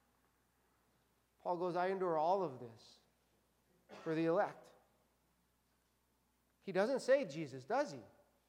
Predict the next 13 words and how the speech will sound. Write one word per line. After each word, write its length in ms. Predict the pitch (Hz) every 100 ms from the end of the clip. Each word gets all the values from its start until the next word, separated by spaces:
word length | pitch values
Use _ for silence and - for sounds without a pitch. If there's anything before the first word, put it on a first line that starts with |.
| _ _ _ - - - _ _ _ _ _ _ _ _ _ _ _ _ _ _ _
Now, 100 | 202
we 140 | 202 233
know 300 | 196 196 240
from 160 | 226
his 120 | 196 202
other 220 | 214 190
writings 440 | 185 247 277 220
that 160 | 202 185
he 80 | 185
does 280 | 196 190
it 100 | 190
for 140 | 190 175
Jesus, 520 | 160 156 156 240